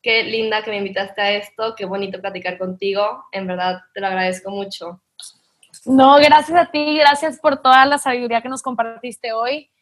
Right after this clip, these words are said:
Speaker 2: y yo creo que a más de uno nos dejaste como picados con tu,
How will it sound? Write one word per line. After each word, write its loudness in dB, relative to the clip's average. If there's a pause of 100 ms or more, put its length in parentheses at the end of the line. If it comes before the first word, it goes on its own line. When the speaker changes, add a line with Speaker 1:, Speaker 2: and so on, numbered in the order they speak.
(160)
Speaker 2:
y -8
yo -2
creo -6
que -6
a -2
más -2
de -2
uno -4
nos -6
dejaste -4
como -6
picados 4
con 2
tu, -4